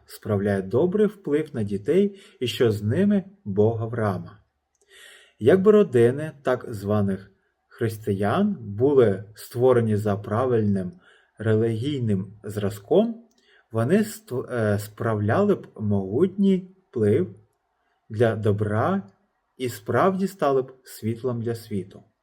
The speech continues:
Нехай світло святості випромінюється з кожної християнської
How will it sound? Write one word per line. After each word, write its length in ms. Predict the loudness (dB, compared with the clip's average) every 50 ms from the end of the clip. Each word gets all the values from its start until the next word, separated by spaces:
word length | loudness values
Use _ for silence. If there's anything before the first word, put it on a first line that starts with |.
| _ _ _ _ _ _ _ _ _ _ _ _ _ _ _ _ _ _ _ _ _ _ _ -20 -20 -20 -20 -20 -20 -20 -20 _
Нехай 260 | -4 -2 2 2 2 2
світло 460 | 0 -2 -2 -2 0 4 4 4 4
святості 760 | 4 0 0 2 4 4 4 4 2 0 0 -4 -2 0 0
випромінюється 1160 | 0 2 0 -2 -2 -2 -2 -2 -2 -2 0 0 2 2 2 2 2 0 -2 -4 -4 -4 -4 -6 -12 _ _ _ _
з 200 | -10 -8 -8 -8
кожної 680 | -10 -10 -4 -2 0 0 0 -2 -4 -6 -6 -6 -6 -8 -10 _ _ _ _ _ _ _ _ _ _ _ _ _ _
християнської 920 | _ -8 -6 -6 -6 -4 -2 -2 0 0 -2 -4 -8 -12 -8 -6 -6 -6 -6